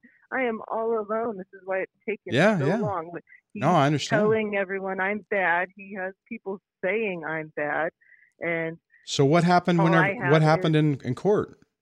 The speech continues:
Speaker 2: So on the fourth, what happened?
Speaker 1: So the judge says, "I see that I am the re-, petitioner. He is the respondent."
Speaker 2: Okay.
Speaker 1: I, she says, "I see the respondent has made a modification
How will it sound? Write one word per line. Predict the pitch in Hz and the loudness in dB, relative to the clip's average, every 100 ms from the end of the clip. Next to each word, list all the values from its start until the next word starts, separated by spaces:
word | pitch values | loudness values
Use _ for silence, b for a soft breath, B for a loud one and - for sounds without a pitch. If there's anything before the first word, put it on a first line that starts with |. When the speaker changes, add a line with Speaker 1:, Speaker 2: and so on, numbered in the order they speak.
| _ _ _ - | _ _ _ -14
Speaker 2:
So | - | -4
on | 120 117 | 0 0
the | |
fourth, | 107 156 160 104 | -2 -2 -4 -2
what | 110 | 0
happened? | 127 170 80 92 | -2 -4 -10 -6
Speaker 1:
So | 220 208 202 123 - | -4 -2 -4 -8 -10
the | 196 _ _ _ - | -10 _ _ _ -6
judge | 277 269 233 _ _ _ - | -2 -2 -4 _ _ _ -6
says, | 208 196 190 190 _ _ _ _ - | -4 -2 -4 -8 _ _ _ _ -10
"I | 208 262 311 _ | -6 -4 -6 _
see | 226 202 190 | -10 -8 -4
that | 175 175 - _ _ 190 _ | -2 -4 -6 _ _ -20 _
I | 185 196 | -6 -4
am | 196 185 | -4 -8
the | 180 | -10
re-, | 170 175 _ _ - | -10 -12 _ _ -10
petitioner. | 180 170 185 - 175 170 - | -10 -8 -12 -12 -8 -8 -6
He | 180 | -6
is | 175 165 _ - | -4 -6 _ -6
the | 165 165 - _ _ | -6 -6 -10 _ _
respondent." | 160 - - 156 143 139 - _ b b | -20 -16 -8 -6 -4 -6 -8 _ b b
Speaker 2:
Okay. | 92 95 | -4 -2
Speaker 1:
I, | 180 170 - | -2 -4 -10
she | 185 | -4
says, | 202 196 | -4 0
"I | 190 - | -2 -2
see | 269 285 | -6 -2
the | 262 | -2
respondent | 240 _ 208 202 190 - | -2 _ -4 -2 -2 -2
has | 170 170 | -4 -4
made | 170 170 160 | -4 -2 0
a | 156 156 156 _ _ | 0 -2 -4 _ _
modification | 180 185 208 - - 190 185 196 - 170 160 160 | -6 -2 -4 -6 -10 -6 -4 -6 -10 -6 -4 -6